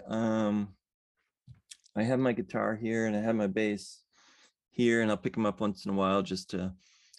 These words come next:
if I hear a song and I wanna learn it, um, then I will, um, pick that up. But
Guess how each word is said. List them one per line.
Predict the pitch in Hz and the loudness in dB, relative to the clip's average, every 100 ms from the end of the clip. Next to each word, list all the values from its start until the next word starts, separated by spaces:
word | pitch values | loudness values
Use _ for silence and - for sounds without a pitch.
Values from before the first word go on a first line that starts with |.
| - | -20
if | 92 | -4
I | 104 | 0
hear | 101 104 | 2 2
a | 92 | 2
song | 110 101 98 | 2 4 4
and | 98 | 4
I | 92 | 2
wanna | 95 95 92 | 2 2 2
learn | 95 95 | 2 2
it, | 95 98 - _ _ _ _ _ _ _ 95 | 0 -2 -8 _ _ _ _ _ _ _ -8
um, | 95 90 87 85 82 - _ _ _ _ _ _ _ _ _ _ _ _ | -4 -2 -2 -4 -8 -16 _ _ _ _ _ _ _ _ _ _ _ _
then | 107 98 | 0 2
I | 95 95 | 4 2
will, | 92 92 95 87 - | 2 0 -2 -6 -8
um, | 98 98 90 98 - - | -8 -8 -8 -10 -12 -6
pick | 127 - | -6 -2
that | 98 101 | -2 0
up. | 104 101 - | 0 0 -2
But | 95 92 | -2 -2